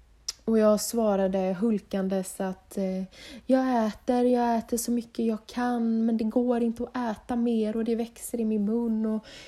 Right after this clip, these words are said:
jag vill bara spy och jag försöker att äta." Och, ja, lite så. Och hon, eh, tittar på mig och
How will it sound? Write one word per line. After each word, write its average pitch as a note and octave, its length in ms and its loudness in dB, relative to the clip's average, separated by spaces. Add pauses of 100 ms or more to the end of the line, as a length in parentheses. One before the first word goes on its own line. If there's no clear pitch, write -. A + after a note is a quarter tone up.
(120)
jag A3+ 140 0
vill A3+ 120 2
bara A3 340 0
spy A#3+ 720 -4
och A3 240 -2 (260)
jag A3+ 120 -6
försöker A3 720 0
att A#3 440 -2
äta." G#3 480 -4
Och, G3+ 220 -2 (1300)
ja, F#3 280 -2 (640)
lite C4 320 0
så. - 140 -8 (200)
Och A3+ 180 -4
hon, B3+ 360 2
eh, B3 200 0
tittar C4+ 260 -4
på A#3+ 120 -2
mig A3+ 340 2
och A3+ 260 0